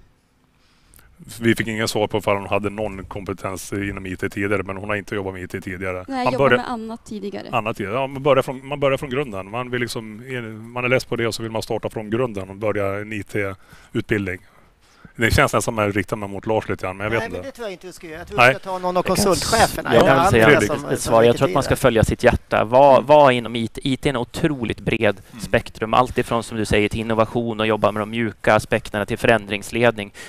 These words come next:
Speaker 4: hela vägen ner till att, att koda. Och för att man ska bli duktig eller någonting så tror jag att man ska följa sitt hjärta. Vad i, inom den här branschen tycker jag är roligt?
Speaker 1: Mm.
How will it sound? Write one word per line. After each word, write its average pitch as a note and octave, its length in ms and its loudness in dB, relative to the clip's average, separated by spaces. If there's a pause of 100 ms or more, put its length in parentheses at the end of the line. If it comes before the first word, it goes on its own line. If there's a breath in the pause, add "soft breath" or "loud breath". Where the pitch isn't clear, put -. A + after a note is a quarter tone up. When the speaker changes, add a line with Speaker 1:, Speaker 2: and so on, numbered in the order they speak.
Speaker 4:
hela A#2 200 2
vägen G#2+ 280 2
ner G2+ 160 -10
till - 200 -8
att, G2+ 220 -6
att - 180 -6
koda. A#2+ 420 -6 (340 loud breath)
Och - 120 -12
för A#2+ 80 2
att A#2+ 60 0
man B2+ 100 -2
ska A#2+ 100 -10
bli B2 80 -4
duktig - 440 -2
eller A#2 160 2
någonting G#2+ 400 -8 (300 soft breath)
så - 120 -20
tror - 140 -4
jag G2+ 40 2
att - 80 -4
man G#2+ 120 2
ska A2 180 0
följa A2 340 2
sitt - 200 -4
hjärta. A2 320 2
Vad C3 400 6
i, A2 440 -4
inom G#2+ 260 -8
den G#2 100 -4
här G#2+ 340 0 (240)
branschen A2+ 560 0
tycker - 240 -8
jag G#2+ 200 2
är G2+ 40 0
roligt? A2+ 720 -10
Speaker 1:
Mm. G2 240 -18